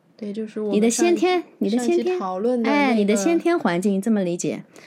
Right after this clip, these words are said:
Speaker 2: 然后它要结合你的运啊，对不对？运是变数，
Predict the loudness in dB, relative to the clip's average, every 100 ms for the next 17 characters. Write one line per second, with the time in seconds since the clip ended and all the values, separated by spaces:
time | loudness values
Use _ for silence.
0 | -20 -20 -6 0 2 2 0 0 0 0
1 | -2 0 2 2 0 0 2 2 0 -2
2 | -10 -20 _ -8 -2 -4 -4 -12 _ _
3 | _ _ _ _ _ 2 2 0 -2 0
4 | -2 -4 -10 -12